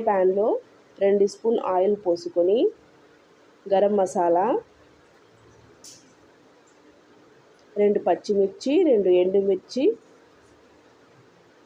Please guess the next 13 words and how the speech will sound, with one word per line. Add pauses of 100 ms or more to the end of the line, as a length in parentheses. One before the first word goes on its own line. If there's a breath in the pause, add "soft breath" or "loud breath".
(220)
సన్నగా (100)
కట్
చేసిన
వన్
కప్
ఉల్లిపాయ (100)
ముక్కలు
వేసుకొని (580 soft breath)
రెండు
నిమిషాలు (140)
ఫ్రై (120)
చేసుకోవాలి. (4000)
కొద్దిగా